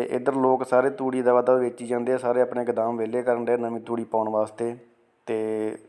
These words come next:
ਇਸ ਕਰਕੇ ਤੂੜੀ ਦੀ ਜਿਹੜੀ ਆ ਉਹ ਕੀਮਤਾਂ 'ਚ ਥੋੜ੍ਹੀ ਜਿਹੀ ਗਿਰਾਵਟ ਦਿਖੀ ਆ, ਜ਼ਿਆਦੀ ਵੀ ਨਹੀਂ ਗੀ। ਤੇ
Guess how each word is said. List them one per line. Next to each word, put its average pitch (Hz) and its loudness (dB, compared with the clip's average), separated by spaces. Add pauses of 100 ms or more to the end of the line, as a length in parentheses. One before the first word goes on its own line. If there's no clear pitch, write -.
(140)
ਇਸ 117 -8
ਕਰਕੇ 120 0
ਤੂੜੀ 120 -4
ਦੀ 120 -6
ਜਿਹੜੀ 120 -4
ਆ 120 2
ਉਹ 117 -2
ਕੀਮਤਾਂ 117 -4
'ਚ 113 -12
ਥੋੜ੍ਹੀ 127 -4
ਜਿਹੀ 123 -6
ਗਿਰਾਵਟ 110 0
ਦਿਖੀ 110 -8
ਆ, 123 0 (580)
ਜ਼ਿਆਦੀ 120 2
ਵੀ 143 0
ਨਹੀਂ 131 0
ਗੀ। 135 -8 (600)
ਤੇ 127 4